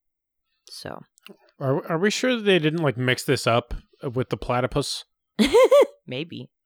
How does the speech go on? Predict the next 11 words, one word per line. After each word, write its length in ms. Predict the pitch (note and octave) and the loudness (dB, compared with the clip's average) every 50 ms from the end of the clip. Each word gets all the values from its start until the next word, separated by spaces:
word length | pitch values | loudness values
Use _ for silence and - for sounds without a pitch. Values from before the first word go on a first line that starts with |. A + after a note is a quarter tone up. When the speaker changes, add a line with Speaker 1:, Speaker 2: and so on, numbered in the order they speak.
| _ _ _ _ _ _ | _ _ _ _ _ _
Speaker 1:
Fucking, 180 | C3+ A#2+ B2 A2+ | -12 -10 -8 -8
I 40 | A2 | -8
Speaker 2:
Like, 80 | C3 | -8
Speaker 1:
don't 160 | - C#3+ - D3 - | -10 -10 -8 0 4
know. 60 | G3 C#4+ | 4 6
Speaker 2:
wham, 320 | D#4 D#4+ D4 A#3+ F#3 D#3+ | 6 6 4 4 4 4
you're 140 | D#3+ D#3 D3 | 4 4 4
a 40 | C#3+ | 6
mammal. 500 | D3 D3+ D#3 D3 C#3 B2+ A2+ G#2 F#2 - - - - - - - | 4 4 4 4 4 2 0 -2 -4 -8 -14 -20 -20 -20 -8 -2
Speaker 1:
<laughs> 220 | F3 F#3 G3+ C4 - | 0 2 2 4 6
Speaker 2:
Almost. 540 | - - C#3 C3 A#2 G#2+ - - - - | 6 6 6 6 2 2 -2 -6 -14 -18